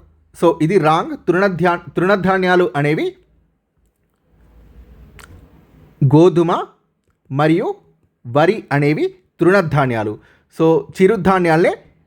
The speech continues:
ముతక ధాన్యాలు అని కూడా అంటారు. రాగుల్లో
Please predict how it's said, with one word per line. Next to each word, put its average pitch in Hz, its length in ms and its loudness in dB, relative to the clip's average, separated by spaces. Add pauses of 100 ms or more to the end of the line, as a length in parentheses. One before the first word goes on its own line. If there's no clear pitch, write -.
(220)
ముతక 185 480 2
ధాన్యాలు 175 680 2
అని 139 140 -2
కూడా 170 320 0 (120)
అంటారు. 107 420 -4 (4000)
రాగుల్లో 202 680 0